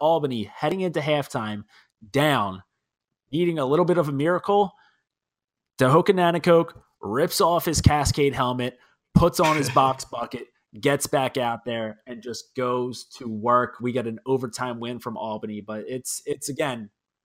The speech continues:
Speaker 1: gonna be a game that you cannot miss. So we've got that rivalry going on right there.
Speaker 2: Well, I
Speaker 1: We
Speaker 2: mean,
Speaker 1: got
Speaker 2: I, it, re-, real, real quick.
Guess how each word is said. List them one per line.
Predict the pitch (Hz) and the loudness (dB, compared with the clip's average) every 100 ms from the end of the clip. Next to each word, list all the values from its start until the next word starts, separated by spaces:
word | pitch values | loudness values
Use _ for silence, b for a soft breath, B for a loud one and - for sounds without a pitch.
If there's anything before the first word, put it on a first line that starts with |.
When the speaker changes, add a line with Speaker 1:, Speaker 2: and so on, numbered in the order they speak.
| - | -12
Speaker 1:
gonna | 143 143 | -8 -6
be | 139 139 | -2 -4
a | |
game | 110 127 123 113 | -4 -6 -8 -8
that | 117 | -10
you | 120 117 | -12 -12
cannot | - - 135 135 127 123 _ | -14 -10 -8 -6 -6 -8 _
miss. | 120 131 127 - - B B B - | -10 -6 -4 -4 -6 B B B -8
So | 131 123 | -2 -2
we've | 127 131 | -2 -2
got | 147 139 127 | 0 -2 -2
that | 143 180 190 | 0 0 0
rivalry | 185 185 180 180 180 | 2 2 2 -2 -2
going | 165 170 160 | -2 -2 -2
on | 160 151 | -4 -2
right | 151 143 | -4 -6
there. | 143 131 123 b b b b b b - | -6 -4 -6 b b b b b b -6
Speaker 2:
Well, | 208 233 | -2 2
I | |
Speaker 1:
We | |
Speaker 2:
mean, | 233 | 4
Speaker 1:
got | 233 226 | 4 4
Speaker 2:
I, | |
it, | 208 202 160 190 170 | 0 -2 -8 -12 -14
re-, | 214 240 147 | -12 -14 -4
real, | 185 254 240 160 170 | 0 0 -2 -8 -4
real | 233 269 240 | -2 -2 -4
quick. | - 165 120 | -6 -4 -4